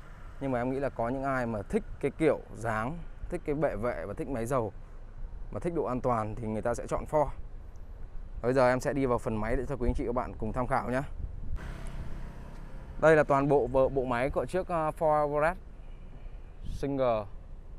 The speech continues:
Turbo bạn một cầu. Thì đầu tiên nhìn vào khoang máy thì một cái sự, ờ, đầy đặn nó đập vào mắt em luôn. Đúng không ạ? Máy nó rất là đầy. Nó tràn từ khung rằng, nó sẽ tràn ra đến tận ngoài gần mép,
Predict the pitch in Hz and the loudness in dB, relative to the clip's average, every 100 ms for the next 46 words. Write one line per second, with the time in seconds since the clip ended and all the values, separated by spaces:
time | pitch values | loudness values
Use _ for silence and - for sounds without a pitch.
0 | - - - - 131 135 123 104 107 - | -12 -12 -8 -2 2 2 2 0 -4 0
1 | 127 113 - - - - - - - - | 4 4 0 -10 -12 -12 -12 -14 -14 -14
2 | - 139 139 127 156 151 127 120 147 143 | -2 4 6 8 8 8 6 4 2 2
3 | 127 120 151 143 113 101 104 - - - | 2 0 0 0 0 -2 -8 -10 -10 -10
4 | - - 127 131 - 175 113 117 110 127 | -8 -4 -2 0 0 0 2 2 2 4
5 | 123 120 120 - - - - - - 110 | 6 4 2 -4 -14 -14 -14 -12 -8 -4
6 | 123 135 113 127 151 139 135 - - - | 0 0 2 0 0 2 2 0 -4 -6
7 | - - - - - - - - - 117 | -6 -8 -12 -12 -12 -12 -14 -12 -2 0
8 | 139 - - - - - 123 135 214 214 | 0 -2 -12 -12 -12 -6 -2 2 4 4
9 | 147 123 95 - - - - - - - | 6 6 4 -4 -14 -14 -12 -12 -12 -12
10 | - - 113 - 147 127 117 107 120 113 | -12 -6 -4 2 4 4 2 2 2 2
11 | - 160 147 131 117 113 160 156 131 113 | 4 4 6 4 4 0 -2 0 0 2
12 | 117 120 120 139 120 110 107 104 104 127 | 2 2 2 0 0 0 0 0 0 0